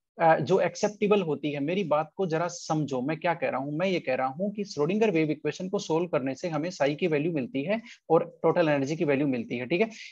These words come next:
ये और बहुत सारी वैल्यूज मिलती है, लेकिन साई की सारी वैल्यूज और इसकी एनर्जी की सारी वैल्यूज एक्सेप्टेबल नहीं होती। कुछ वैल्यूज जो रूल्स को या कंडीशंस को फॉलो करती है, वो ही एक्सेप्टेबल होती है, वो ही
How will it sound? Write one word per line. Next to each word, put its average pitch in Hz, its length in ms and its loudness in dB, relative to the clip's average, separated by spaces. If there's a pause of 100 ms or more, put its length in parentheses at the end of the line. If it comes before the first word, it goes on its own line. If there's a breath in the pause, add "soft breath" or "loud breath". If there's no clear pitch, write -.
(120 loud breath)
ये 208 500 6 (500)
और 214 180 6
बहुत 175 360 4
सारी 233 220 6
वैल्यूज 170 300 6
मिलती 139 300 -2
है, 170 80 -2
लेकिन 202 360 0 (260)
साई 185 360 4
की 233 160 -2
सारी 190 440 2
वैल्यूज 220 520 2
और 202 200 -2 (180)
इसकी 202 300 -4
एनर्जी 180 420 -2
की 214 100 0
सारी 175 320 4
वैल्यूज 190 300 4
एक्सेप्टेबल 196 520 0
नहीं 143 180 0
होती। 131 200 -8
कुछ - 440 -2
वैल्यूज 185 300 6
जो 170 240 4
रूल्स 190 420 2
को 233 160 0
या 208 100 2
कंडीशंस 208 500 0
को 240 120 -2
फॉलो 165 280 0
करती 156 300 -4
है, 220 180 -2 (360 loud breath)
वो 170 180 8
ही 214 320 6
एक्सेप्टेबल 202 600 4
होती 170 280 -2
है, 220 100 0
वो 156 220 0
ही 196 180 -2